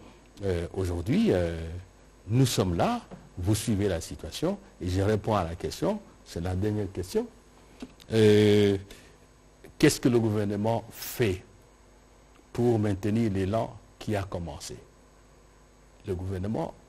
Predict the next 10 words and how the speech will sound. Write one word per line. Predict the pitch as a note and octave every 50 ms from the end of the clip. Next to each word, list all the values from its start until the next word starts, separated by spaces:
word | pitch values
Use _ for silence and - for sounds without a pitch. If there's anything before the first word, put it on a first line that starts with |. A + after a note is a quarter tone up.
| - _ -
a | C3+ D3+ - - - -
un | A2 G#2+
programme | G2+ - - G2 F#2+ F#2+ G#2+ A#2 A#2+ A#2+ A2 - - -
à | - F2+ F2 F2
long | E2+ F2 F#2+ G#2 A2+ A2 G2+
terme. | F#2 - G2 F#2+ E2+ D#2 D#2+ E2+ F2
Le | F2+ F2+
chef | - - A#2 A2+
de | G#2 G2
l'État | G2 G2 F#2 F#2+ - A2+ B2